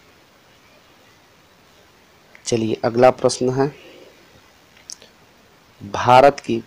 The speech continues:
किस पार्टी को दक्षिणापंथी पार्टियों की कोटि में रखा जा सकता है? इसका राइट आंसर है ऑप्शन नंबर सी, भारतीय जनता पार्टी। भारतीय जनता पार्टी का चुनाव चिन्ह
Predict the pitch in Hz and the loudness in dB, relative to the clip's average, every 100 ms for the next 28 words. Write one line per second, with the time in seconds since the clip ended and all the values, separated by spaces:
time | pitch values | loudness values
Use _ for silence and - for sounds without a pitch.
0 | - 151 147 - 113 113 117 - 117 110 | -4 -2 -2 0 0 0 -6 -6 -6 -2
1 | 117 - 127 127 123 113 - 127 110 110 | -2 2 2 2 0 -4 -4 -4 -2 -2
2 | 117 117 - 110 - 110 - 110 110 107 | -2 -4 -4 -8 -4 -6 -4 -4 -2 -2
3 | 104 104 104 104 - 104 - 107 95 110 | -4 -4 -4 -6 -8 -14 -12 -12 -12 -14
4 | - _ _ _ _ _ _ _ _ _ | -18 _ _ _ _ _ _ _ _ _
5 | _ _ _ _ _ _ _ _ _ _ | _ _ _ _ _ _ _ _ _ _
6 | _ _ 117 - - 113 113 120 - 120 | _ _ -6 -2 0 2 2 0 -2 -6
7 | 117 123 127 147 143 _ _ _ _ _ | -2 -4 -2 -6 -8 _ _ _ _ _
8 | _ _ 117 113 - 117 113 113 107 - | _ _ -6 -2 -2 0 0 -2 -4 -2
9 | 127 139 139 - 110 110 110 - 117 107 | 0 0 -4 -14 -6 -2 -2 -2 -4 -4
10 | 98 101 98 - 95 - 107 113 - _ | -6 -8 -10 -8 -10 -10 -14 -14 -20 _
11 | _ _ _ - - _ _ 117 117 - | _ _ _ -20 -20 _ _ -2 0 2
12 | 139 127 123 127 - 113 - 123 - 117 | 2 2 2 2 2 -2 -2 -6 -2 -2
13 | - 113 113 113 127 | -2 0 0 -2 -6